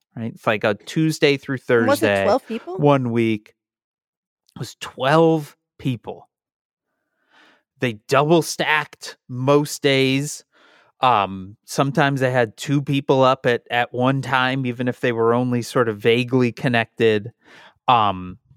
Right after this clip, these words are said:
Speaker 1: they blew through that in record time. And I don't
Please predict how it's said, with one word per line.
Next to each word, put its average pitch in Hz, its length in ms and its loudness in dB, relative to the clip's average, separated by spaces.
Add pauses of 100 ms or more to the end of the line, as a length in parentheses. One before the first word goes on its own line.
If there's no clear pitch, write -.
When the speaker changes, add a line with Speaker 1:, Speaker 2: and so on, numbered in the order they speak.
Speaker 1:
they 135 680 0
blew 151 680 2
through 143 360 2
that 101 340 0 (140)
in 110 500 -4
record 120 840 -2
time. 95 520 -4 (200)
And 113 560 -2 (240)
I 151 580 2 (140)
don't 117 520 -2